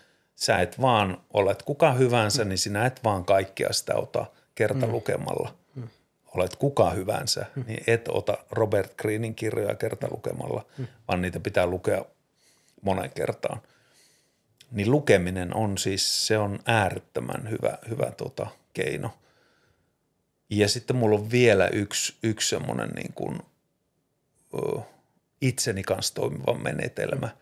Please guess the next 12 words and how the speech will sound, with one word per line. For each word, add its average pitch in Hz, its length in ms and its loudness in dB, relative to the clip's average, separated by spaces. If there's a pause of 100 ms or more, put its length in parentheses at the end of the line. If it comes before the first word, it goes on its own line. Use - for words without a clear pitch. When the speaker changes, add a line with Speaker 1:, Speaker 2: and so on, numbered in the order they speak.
(680)
Speaker 1:
Semmonen, 87 500 0
että, - 420 -4
että 104 260 -6
tota, - 460 -2 (920)
ää, - 300 -2 (2250)
se 127 100 4
on 139 100 4
ehkä 143 180 -2
tämmönen 120 320 4
meditatiivinen, 107 1120 0 (180)
Speaker 2:
Mm. 123 260 -8 (420)
Speaker 1:
meditatiivinen 98 1160 0